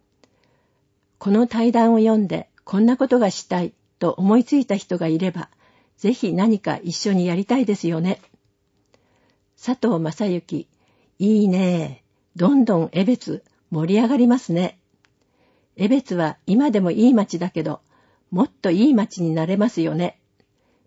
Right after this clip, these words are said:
みんなで頑張っていきますか。以上、クロストークでした。街は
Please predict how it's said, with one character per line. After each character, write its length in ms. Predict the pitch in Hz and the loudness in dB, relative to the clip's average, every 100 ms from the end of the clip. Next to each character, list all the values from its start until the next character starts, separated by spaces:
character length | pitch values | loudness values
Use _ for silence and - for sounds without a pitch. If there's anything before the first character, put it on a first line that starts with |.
| - | -4
み 160 | 175 | 0
ん 100 | 208 | 2
な 120 | 214 196 | 2 0
で 240 | 165 - | -2 -6
頑 240 | 175 185 180 | -8 -6 -4
張 80 | |
っ 80 | 262 | -4
て 80 | 190 | -2
い 100 | 180 | -2
き 140 | - | 2
ま 100 | 208 | 0
す 120 | 269 - | 0 -6
か。 260 | 185 - _ _ _ _ _ _ _ _ _ _ _ _ _ _ _ _ | -8 -8 _ _ _ _ _ _ _ _ _ _ _ _ _ _ _ _
以 120 | 226 214 | -6 -4
上、 360 | 214 180 156 _ _ - | -2 -2 -4 _ _ -8
ク 120 | 208 | -2
ロ 100 | 233 | -2
ス 120 | - | 0
ト 140 | 240 233 | -2 -2
ー 40 | |
ク 100 | 170 | -4
で 120 | 160 | -8
し 100 | - | -10
た。 180 | - - _ _ _ _ _ _ _ _ _ _ _ _ _ _ _ _ _ _ _ - | -14 -16 _ _ _ _ _ _ _ _ _ _ _ _ _ _ _ _ _ _ _ -6
街 320 | 170 - 247 | -6 -2 -2
は 240 | 196 160 | -2 -6